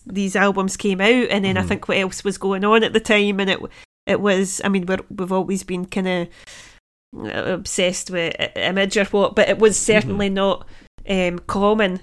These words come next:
Speaker 1: as it is what it is now to be that kinda
Speaker 2: Yeah.
Speaker 1: provocative or, um, like,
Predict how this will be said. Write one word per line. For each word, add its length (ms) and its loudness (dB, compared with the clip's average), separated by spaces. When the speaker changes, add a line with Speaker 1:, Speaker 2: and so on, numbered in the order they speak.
Speaker 1:
as 160 -2
it 140 0
is 140 -4
what 140 -4
it 80 0
is 160 0
now 180 6
to 140 -2
be 160 -4
that 260 2
kinda 180 0
Speaker 2:
Yeah. 180 0
Speaker 1:
provocative 840 0
or, 420 0
um, 520 -2
like, 240 -2